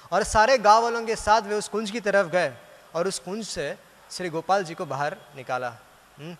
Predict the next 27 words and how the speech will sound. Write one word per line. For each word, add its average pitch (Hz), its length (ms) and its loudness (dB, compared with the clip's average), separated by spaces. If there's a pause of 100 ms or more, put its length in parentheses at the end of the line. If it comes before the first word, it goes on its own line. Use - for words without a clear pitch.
(340)
और 175 120 0
गोपाल 202 320 4
जी 208 220 -4 (440)
को 185 260 -4 (540)
अच्छे 180 260 -8
से 190 300 -6 (200)
स-, - 200 -12 (280)
ह-, 160 160 -8
अ, - 140 -14 (360)
गोविंद 175 440 0
कुंड 202 240 -8
से 185 280 -2 (320)
हजारों, 202 460 4
हजारों 190 380 2
लीटर 175 360 0 (280)
पानी 165 200 0
लेकर 170 320 -2
आके 156 220 0
उनको 165 380 -10
स्नान 170 320 -2
करवाया 151 320 0
गया 131 220 -6 (260)
और 156 80 -6
उनको 170 160 -6
शीतलता 180 460 -2
दी 156 140 -6
गई 143 220 -6